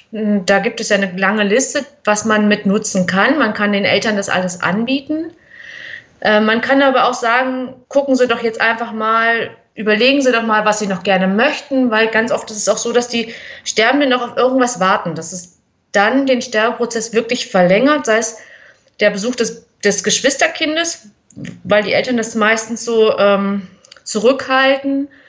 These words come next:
und sie Kinder gar nicht mit einbeziehen wollen, aber manchmal ist das einfach so. Kinder nehmen ja auch das Tod und Sterben ganz anders, äh, an. Die können das ja kognitiv gar nicht so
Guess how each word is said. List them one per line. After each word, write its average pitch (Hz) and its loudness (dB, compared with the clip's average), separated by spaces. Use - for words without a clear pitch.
und 220 -2
sie 208 -4
Kinder 254 4
gar 214 0
nicht 214 -6
mit 202 -10
einbeziehen 254 -4
wollen, 240 4
aber 226 -2
manchmal 226 2
ist - -4
das 185 -8
einfach 165 -6
so. 160 -6
Kinder 220 4
nehmen 214 2
ja 208 2
auch - -2
das - -6
Tod 247 0
und 214 0
Sterben 240 2
ganz 226 -6
anders, 233 -4
äh, 202 0
an. 240 0
Die 208 -6
können 226 4
das 294 2
ja 214 2
kognitiv 233 -8
gar 185 0
nicht 247 0
so 220 -4